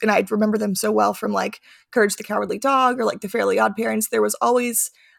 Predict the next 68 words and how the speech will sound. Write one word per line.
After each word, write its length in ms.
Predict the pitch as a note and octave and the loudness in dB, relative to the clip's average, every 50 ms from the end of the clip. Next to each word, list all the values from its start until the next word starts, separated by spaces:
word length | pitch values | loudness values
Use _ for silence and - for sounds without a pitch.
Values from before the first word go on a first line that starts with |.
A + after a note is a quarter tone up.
| _ _ _ - | _ _ _ 2
a 80 | A#3 G#3+ | 4 4
lot 200 | G3 G3+ G#3 G#3+ | 4 4 2 2
of 100 | G3 F#3 | 0 0
those 200 | G#3 G3+ F#3+ G#3+ | -2 -2 -2 -2
episodes 460 | G#3 - G3+ - - G#3 G3+ F#3+ F#3 | -4 -4 -4 -4 -2 -2 -2 -2 -4
in 100 | G#3 F#3+ | -6 -6
those 200 | G3 G3 G3+ F#3 | -4 -4 -4 -6
different 320 | - G#3 G3+ - G#3 G3+ - | -6 -8 -8 -8 -8 -6 -6
shows 540 | - - F#3+ D#3 E3+ G#3+ A3+ A3+ - - - - - - - _ - | -6 -4 -4 -2 -2 -2 -2 -4 -6 -8 -10 -12 -20 -20 -20 _ -4
that 200 | F#3+ G#3+ - - | 0 0 2 2
would 120 | G#3 G3+ - | 0 -2 -2
kind 160 | A3 G#3 G#3 | -4 -6 -6
of, 100 | G3 - | -4 -4
like, 220 | F#3 E3+ - - _ _ _ _ - | -2 -4 -4 -6 _ _ _ _ -12
bring 320 | G3 F#3+ G3+ G#3 G#3 G#3 | -6 -2 -2 -2 -2 -2
you 160 | G3+ G3+ G3+ G3 | -2 -2 -2 -2
into 200 | G3 G3 F#3+ F#3 | 0 0 0 0
a 80 | F#3+ | 0
video 340 | F#3 G#3 F#3+ G3+ G3+ G3+ G3+ | 0 -2 0 0 0 0 0
game 260 | F#3+ G#3+ G#3 G#3 F#3+ | 0 0 0 0 0
and 120 | F#3+ F3+ F3+ | -2 -2 -2
you 80 | F#3 | 0
would 160 | F#3 F#3 F#3+ | 0 0 0
be 120 | F#3+ F#3+ F#3+ | -2 -4 -4
the, 220 | - - F3+ - - - _ _ _ _ _ - | -4 -4 -6 -6 -6 -8 _ _ _ _ _ 0
be 260 | C4 B3+ B3+ A#3+ G#3+ | 2 2 4 4 4
in 100 | G3+ G#3+ | 4 2
the 80 | G3 F#3+ | 0 0
video 260 | G#3+ G3 G#3 G3+ G3 | -2 -2 0 0 0
game 240 | F#3 G#3 G3+ G#3 F3+ | 0 0 -2 -2 -4
and 80 | E3 C#3+ | -6 -8
you 80 | - | -8
would 80 | - - | -8 -10
have 140 | - - - | -10 -10 -10
those 180 | - - - | -10 -10 -10
three 180 | - - - - | -10 -10 -8 -6
lives 400 | - A#3+ B3 A#3+ A#3+ A#3 - - | -4 -2 0 0 0 0 -4 -6
to 80 | A3 | -6
go 180 | G3+ A#3+ A#3 A#3 | -2 -2 -2 -2
through 220 | - A#3+ A#3+ A#3 | -2 -4 -4 -2
it. 180 | A#3 A3+ A#3 - | -2 -2 -2 -2
And 120 | - G#3+ G#3+ | -4 -4 -2
I 80 | G3+ | -2
just 240 | G3 G3+ G#3+ - - | -2 -2 -2 -2 -2
always 240 | A3 G#3+ G#3+ G3+ - | -2 -2 -2 -4 -6
remember 200 | G3+ G3 G3+ G3 | -6 -4 -2 -2
it 120 | F#3 - | -2 -4
being 180 | - F#3+ G3 G3+ | -4 -8 -6 -4
so 380 | F#3 - G#3+ F#3+ E3+ G3 G#3 - _ _ - - - - _ _ _ - | -4 -4 -2 -2 -2 -4 -4 -8 _ _ -20 -20 -20 -20 _ _ _ -2
techie 540 | E4 D#4 D4 - - C4+ C4 B3+ B3 A#3+ A#3+ | -2 -2 -2 -2 -4 -4 -2 -2 0 0 0
and, 120 | - G3 F#3+ | -2 -2 -4
like, 240 | F3+ F3+ F#3 - | -4 -6 -6 -6
pixely 720 | _ - B3+ B3+ - - A#3+ A3+ A3+ A3+ A3+ A3 A3 G#3+ - | _ -6 -4 -4 -4 -4 -4 -4 -2 -2 -2 -2 -2 -2 -2
and 100 | G#3 G3+ | -2 -2
kind 180 | G#3+ A3 G3+ | -2 -2 -4
of, 100 | G3+ G3 | -4 -4
like, 180 | G#3 F#3+ F#3 - | -4 -6 -6 -6
that, 180 | - F3 - - | -6 -6 -6 -6
like, 200 | - F3+ F#3+ - | -6 -8 -6 -6
cyborg 540 | - - A#3 A3 A3 G3+ A3 G#3+ G#3+ G#3 | -6 -2 0 0 0 2 0 0 0 0
aspect. 420 | G#3+ G#3 G#3+ G#3 - - G#3 G3+ - | 0 0 -2 -2 -2 -2 -2 -2 -4
So 100 | - B3 | -6 -6
you 60 | A3+ | -4
could 100 | - A3+ | -4 -2
interpret 400 | A3 G#3 - G#3+ F#3+ - G3+ F3+ | -2 -2 -4 -4 -6 -6 -4 -4
it 60 | F3 | -4
like 180 | - - - - | -4 -4 -4 -2
that, 320 | - E4+ - C4+ C4 - | 0 2 4 2 2 2